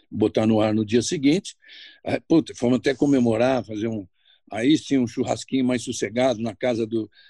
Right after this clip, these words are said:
do, do, do Davi, do David Presa, lá em Nova York, com os, com os ami-, com o Henderson, com os cinegrafistas, editores e tal. E, e, bom, acabou.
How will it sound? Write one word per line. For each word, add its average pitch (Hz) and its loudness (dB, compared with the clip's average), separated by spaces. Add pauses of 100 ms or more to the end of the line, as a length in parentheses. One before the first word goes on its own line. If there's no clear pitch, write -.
(120)
do, 110 -4
do, 110 -8
do 110 2
Davi, 110 2
do 107 0
David 110 2
Presa, 123 2
lá 110 -2
em 101 -6
Nova 101 -4
York, 120 -2
com 104 -18
os, 87 -16
com 98 -12
os 92 -6
ami-, 107 0
com 117 2
o 92 -2
Henderson, 113 0
com 113 -2
os 98 -4
cinegrafistas, 113 -2
editores 113 2
e - -16
tal. 147 -2 (840)
E, 180 4 (600)
e, 185 -2
bom, 196 2
acabou. 214 2